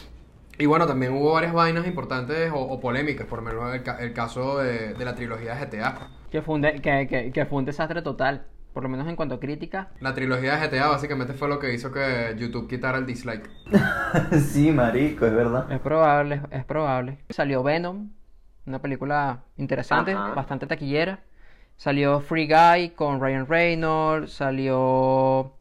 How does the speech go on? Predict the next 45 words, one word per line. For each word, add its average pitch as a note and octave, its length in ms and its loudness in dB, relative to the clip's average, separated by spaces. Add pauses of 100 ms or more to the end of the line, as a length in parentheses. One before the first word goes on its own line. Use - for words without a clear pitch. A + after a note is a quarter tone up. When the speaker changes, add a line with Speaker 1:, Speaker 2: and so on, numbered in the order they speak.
(340)
Speaker 2:
Red D3 160 2
Notice, E3+ 420 4
salió C3+ 260 -2
que, C#3+ 240 -6
salió C3+ 220 -4
en C3+ 80 -4
Speaker 4:
Tiene E3 140 -2
Speaker 2:
Netflix, F3+ 40 -2
Speaker 4:
una G3+ 100 -2
Speaker 2:
que D3 40 -2
Speaker 4:
parte C3 140 0
Speaker 2:
sale C#3+ 60 2
La C#3+ 100 4
Speaker 4:
muy C3+ 80 0
Speaker 2:
Roca, D#3+ 180 4
Speaker 4:
interesante. F#3+ 400 -4
Speaker 2:
Ryan C3+ 200 0
Reynolds E3 400 -4
y C#3 100 -6
Gal B2+ 160 2
Gadot, C#3+ 380 2
que C3+ 140 -6
no C3+ 140 -4
es D3 60 -4
una F3 420 -6
película D#3+ 440 -2
tan B2+ 600 -4
increíble, C#3+ 600 0
pero C#3 240 -2
bueno, C3 220 0
tiene C3 180 -8
un C#3 60 -6
reparto D#3+ 960 0
de C3 300 0
lujo, E3+ 280 0
Speaker 4:
Rompió D#3 120 4
Speaker 2:
podría C#3 280 6
Speaker 4:
récord F#3+ 300 4
Speaker 2:
decirse, E3 200 2
Speaker 4:
en F#3 60 2
Speaker 2:
y - 20 -4
Speaker 4:
Netflix. B2 280 -4
Speaker 2:
es B2 60 0
bastante D3+ 280 -2
entretenida. C#3+ 540 0